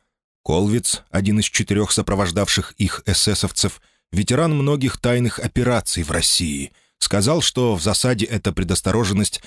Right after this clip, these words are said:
может оказаться решающей. Остальные три эсэсовца — приближались к Роттингдену с другой стороны, где прогулочная тропа шла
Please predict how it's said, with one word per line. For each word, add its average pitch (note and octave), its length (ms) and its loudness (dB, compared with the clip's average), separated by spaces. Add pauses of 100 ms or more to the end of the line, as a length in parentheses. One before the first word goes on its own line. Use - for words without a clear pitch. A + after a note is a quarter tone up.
(140)
может G2+ 360 0
оказаться F#2 500 0
решающей. D2+ 800 -2 (380)
Остальные F#2 720 2
три C#3+ 380 0
эсэсовца — A#2+ 840 0 (320)
приближались D3+ 600 0
к - 100 -14
Роттингдену A2+ 800 0
с - 80 -4
другой G#2 380 0
стороны, C#2+ 540 -4 (220)
где F#2 200 -2
прогулочная F#2+ 680 0
тропа F#2 500 0
шла E2+ 400 0